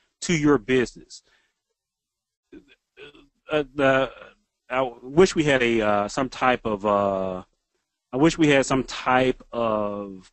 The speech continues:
polling system on here. I don't know, d-, Ariel, do we have a polling system on here?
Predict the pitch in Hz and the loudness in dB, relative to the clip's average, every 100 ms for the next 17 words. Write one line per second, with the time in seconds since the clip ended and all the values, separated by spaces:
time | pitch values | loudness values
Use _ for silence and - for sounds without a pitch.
0 | _ - 151 160 165 165 - 185 185 180 | _ 2 4 6 6 4 0 -2 -2 -2
1 | 185 277 208 220 208 175 139 139 - 185 | 0 -2 -2 -4 -4 -6 -8 -10 0 4
2 | 185 170 233 254 233 240 240 233 226 240 | 4 4 2 2 0 2 2 2 -6 -8
3 | 247 233 240 262 | -8 -8 -8 -10